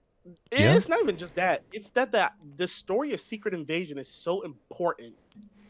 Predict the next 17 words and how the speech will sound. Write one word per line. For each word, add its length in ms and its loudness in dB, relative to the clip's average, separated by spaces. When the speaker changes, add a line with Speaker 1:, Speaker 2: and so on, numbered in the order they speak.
Speaker 1:
The 60 -8
fact 240 2
it's 80 -8
being 240 -2
relegated 560 -2
to 220 -6
a, 200 -6
a 140 -4
six-episode 1160 -6
miniseries 680 -8
is 120 -12
so, 340 -4
such 200 -6
a, 40 -16
just 200 -18
a 60 -8
terrible. 520 -6